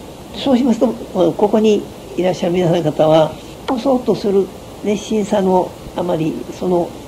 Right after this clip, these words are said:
取り組みがご自分のイメージに対してのやりくりであったんですね。ところがイメージ、自己像という、それが実は全くの虚像であってですね、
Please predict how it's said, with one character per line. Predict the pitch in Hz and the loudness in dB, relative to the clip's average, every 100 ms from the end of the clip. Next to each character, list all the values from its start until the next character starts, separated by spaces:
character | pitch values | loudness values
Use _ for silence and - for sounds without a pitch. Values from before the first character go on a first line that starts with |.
| - | 0
取 | 196 | 2
り | 190 | 2
組 | 196 190 | 2 4
み | |
が | 196 185 - - - - - - | 4 2 0 -8 -16 -18 -12 -2
ご | 220 | 0
自 | 254 | 2
分 | 247 233 | 4 4
の | 226 | 4
イ | - 262 | 4 6
メ | 330 285 | 8 8
ー | |
ジ | 214 | 6
に | 190 175 | 4 4
対 | 180 180 170 | 4 2 0
し | - | -2
て | 185 175 | 0 0
の | 175 190 180 - - - - | 2 2 2 -2 -14 -18 -2
や | 175 | 2
り | 170 | 4
く | 160 175 | 4 0
り | |
で | 156 147 | 4 4
あ | |
っ | 147 | 4
た | - | -2
ん | 135 | -6
で | - | -8
す | - | -6
ね。 | 208 - - - | -6 -6 -14 -14
と | 214 | -6
こ | 220 | -2
ろ | 208 | -2
が | |
イ | - 254 | 0 2
メ | 285 240 | 4 2
ー | |
ジ、 | 202 - - - - | 0 -8 -18 -14 -10
自 | 165 202 | -4 0
己 | |
像 | 262 262 233 165 156 - - | 2 6 8 8 6 0 -8
と | - | 2
い | 175 180 170 | 8 8 8
う、 | - - - | 4 -8 -14
そ | - 208 | -4 0
れ | 190 | 4
が | 175 170 175 - - - - | 4 4 2 -6 -18 -14 -10
実 | 175 - | -6 -2
は | 175 | -2
全 | - 147 226 | -2 -4 -4
く | 254 | -2
の | 233 - | -4 -4
虚 | 202 202 | -4 0
像 | 208 190 | 2 4
で | 185 180 165 - - - - - | 4 6 4 2 -12 -18 -18 -6
あ | - | -6
っ | |
て | - - 127 | -4 -2 -2
で | - | -2
す | - - | -8 -4
ね、 | 190 165 | -2 -2